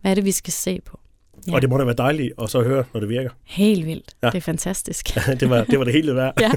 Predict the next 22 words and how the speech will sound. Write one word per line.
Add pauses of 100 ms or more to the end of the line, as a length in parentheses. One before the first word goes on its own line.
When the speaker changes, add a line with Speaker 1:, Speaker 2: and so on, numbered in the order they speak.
(160)
Speaker 1:
det
er
det
nemlig. (160)
Speaker 2:
Rita,
hvor
mange
hekse
er
der
egentlig
i
Danmark? (840)
Speaker 1:
Jeg
ved
det
ikke. (360)
Speaker 2:
Nej? (160)
Speaker 1:
Øh,
jeg
ved
det